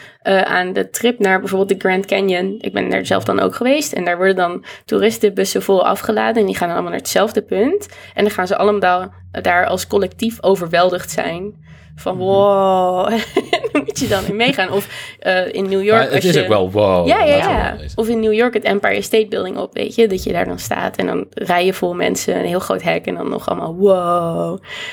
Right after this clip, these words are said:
Speaker 1: Want je bent, ja, dat, daar, daar kom je echt voor. Ehm,
Speaker 2: Ja.
Speaker 1: de Walk of Fame, weet je. En dan, eh, dat je al die handen daar ziet en denkt, oh, die, eh, die ken ik ook allemaal. En dan ben je een deel van iets.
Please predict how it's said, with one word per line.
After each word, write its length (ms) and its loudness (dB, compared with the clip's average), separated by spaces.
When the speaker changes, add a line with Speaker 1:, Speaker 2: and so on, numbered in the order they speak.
Speaker 1:
Want 160 2
je 80 -2
bent, 280 0
ja, 240 2
dat, 160 -2
daar, 300 0
daar 200 -2
kom 220 2
je 60 4
echt 220 -2
voor. 360 -6
Ehm, 400 -4
Speaker 2:
Ja. 220 0
Speaker 1:
de 180 -2
Walk 260 2
of 120 -4
Fame, 320 0
weet 220 -4
je. 80 2
En 100 0
dan, 140 -8
eh, 220 -4
dat 180 -4
je 80 0
al 140 0
die 400 -8
handen 320 -4
daar 220 0
ziet 200 -2
en 120 -6
denkt, 220 -6
oh, 200 2
die, 200 2
eh, 160 0
die 100 -4
ken 200 2
ik 120 0
ook 180 2
allemaal. 340 0
En 80 0
dan 100 0
ben 140 2
je 100 2
een 260 -4
deel 260 2
van 180 2
iets. 420 0